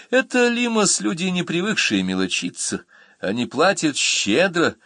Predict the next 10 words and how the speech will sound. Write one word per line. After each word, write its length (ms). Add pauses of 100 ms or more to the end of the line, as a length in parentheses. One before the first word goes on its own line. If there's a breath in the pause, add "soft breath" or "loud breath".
(240 loud breath)
Они, 320
например, 460
готовы 360
переводить 560
деньги 400
на 160
счета 520
в 80
иностранные 720
банки, 680